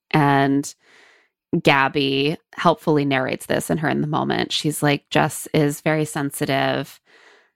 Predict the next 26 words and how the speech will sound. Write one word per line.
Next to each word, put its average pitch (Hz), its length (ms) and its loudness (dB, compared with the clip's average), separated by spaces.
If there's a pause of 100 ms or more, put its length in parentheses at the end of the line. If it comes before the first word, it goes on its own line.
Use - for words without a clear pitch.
(120)
She's 170 320 2
struggling. 139 840 2
It's - 140 -2
just, - 320 -2
she's - 180 -6
struggling 170 340 4
so 151 440 2
much 147 340 -2
that 147 160 0
I'm 143 220 0
really 135 200 0
worried 131 360 -4
about 131 180 -6
how 139 320 -4 (160)
she - 220 -2
might 131 200 -4
handle 87 400 -6
it 50 200 -4
if - 60 -12
she - 180 -2
doesn't - 360 -6
get 147 160 -6
a 151 60 0
one-on-one 143 520 -2
this - 240 -6
week." - 480 -8